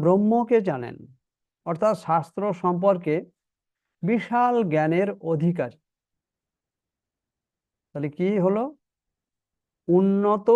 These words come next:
বুদ্ধিমান শ্রেণীর মানুষ হবেন তিনি, যিনি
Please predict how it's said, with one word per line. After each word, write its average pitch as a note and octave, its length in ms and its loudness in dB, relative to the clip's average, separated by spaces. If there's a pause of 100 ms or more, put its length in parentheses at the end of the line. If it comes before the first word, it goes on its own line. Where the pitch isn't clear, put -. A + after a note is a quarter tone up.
(200)
বুদ্ধিমান E3+ 640 0 (920)
শ্রেণীর F3+ 420 0 (120)
মানুষ E3 240 -2 (100)
হবেন G#3+ 220 -4 (180)
তিনি, G3+ 200 -4 (500)
যিনি D#3+ 160 2